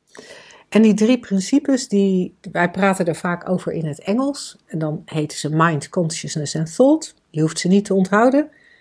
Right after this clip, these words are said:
We gaan je niet over horen. Ehm, in Nederland zeggen wij graag levensenergie.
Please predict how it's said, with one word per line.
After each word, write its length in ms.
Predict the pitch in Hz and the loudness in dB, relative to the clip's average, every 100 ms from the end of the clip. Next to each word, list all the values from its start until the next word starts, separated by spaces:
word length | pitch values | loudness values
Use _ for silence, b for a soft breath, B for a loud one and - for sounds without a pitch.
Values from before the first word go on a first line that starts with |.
| b | b
We 100 | - | -12
gaan 180 | - 180 | -2 4
je 60 | 180 | 6
niet 220 | 202 190 | 4 2
over 220 | 185 202 | 0 0
horen. 380 | 202 240 262 277 b b b b b b b - | 2 4 2 -2 b b b b b b b -4
Ehm, 540 | 196 202 196 202 202 190 _ _ _ _ _ _ _ _ | 2 4 6 6 4 0 _ _ _ _ _ _ _ _
in 140 | - 196 | 2 6
Nederland 420 | 208 262 254 240 | 6 6 4 2
zeggen 300 | - 226 190 | -2 -4 -4
wij 140 | 185 180 | -4 -4
graag 440 | - 190 180 - | -6 -6 -6 -8
levensenergie. 1040 | - 156 185 214 - 220 233 220 - 311 | -6 0 2 0 -2 -2 -2 -2 0 -2